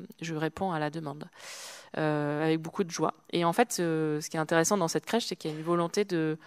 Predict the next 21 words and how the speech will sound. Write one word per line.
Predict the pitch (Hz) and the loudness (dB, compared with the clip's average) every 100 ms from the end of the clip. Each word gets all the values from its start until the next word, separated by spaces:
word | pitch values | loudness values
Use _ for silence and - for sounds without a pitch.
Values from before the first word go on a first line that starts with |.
| - - - | -18 -20 -2
il | 165 | 4
y | |
a | |
ma | 175 180 | 8 8
volonté | 190 185 208 | 6 4 4
personnelle | 185 170 170 175 180 | 4 4 2 2 2
de, | 156 147 147 147 147 - 160 | 0 -2 -4 -8 -10 -12 -8
de, | 151 147 151 | -8 -8 -10
de | 147 156 | -8 -2
gérer | 165 175 | 4 6
la | 170 | 6
qualité | 160 156 - 165 | 4 -2 -2 0
de | |
l'air | 175 254 | 2 2
à, | 180 160 156 - | 0 -2 -2 -2
au | - 170 | -2 -4
niveau | 165 180 185 190 | -2 -2 0 2
le | 170 | 2
plus | 165 180 | 0 2
haut | 180 | 2
possible. | 185 160 - 247 220 | 2 -2 -2 -2 -2